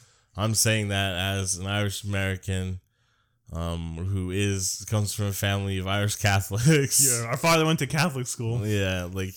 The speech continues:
Speaker 1: yeah, it's the shit. It's tr-, trash culture. Um, not saying all travelers are bad or anything like that, but they have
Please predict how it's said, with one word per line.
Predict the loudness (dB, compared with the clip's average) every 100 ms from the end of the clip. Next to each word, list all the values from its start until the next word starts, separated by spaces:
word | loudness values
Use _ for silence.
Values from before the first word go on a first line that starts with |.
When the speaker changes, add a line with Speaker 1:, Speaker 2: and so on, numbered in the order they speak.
| -14
Speaker 1:
yeah, | -8 -2 0 0 0
it's | -4 -4 -6
the |
shit. | -4 -4 -2
It's | -2 -2 -4 -8
tr-, | -10
trash | -4 4 4 4
culture. | 0 -4 -4 -8 -10 -10 _ _ _ _ _ -6
Um, | -4 -4 -2
not | 0 0
saying | 0 0
all | -2 -2
travelers | 2 2 2 -2 -2
are | -2
bad | 2 2 2 -2
or | -4 -4
anything | -4 -4 -6
like | -6
that, | -4 -4 -4
but | -4 -4 -4 -10 -14 -16 _ -20 _ _ -2
they | 4
have | 6 6 4 0 -6